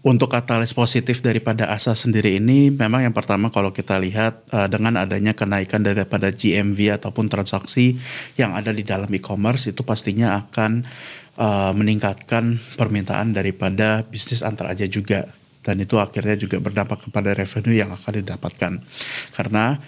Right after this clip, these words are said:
eh, antar aja itu kan juga memang banyak kerjasama dengan e-commerce, e-commerce players, eh, besar di Indonesia.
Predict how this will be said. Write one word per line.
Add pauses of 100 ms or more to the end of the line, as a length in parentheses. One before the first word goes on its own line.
(220)
eh,
antar
aja
itu
kan
juga
memang (160)
banyak
kerjasama
dengan
e-commerce,
e-commerce
players,
eh,
besar
di
Indonesia.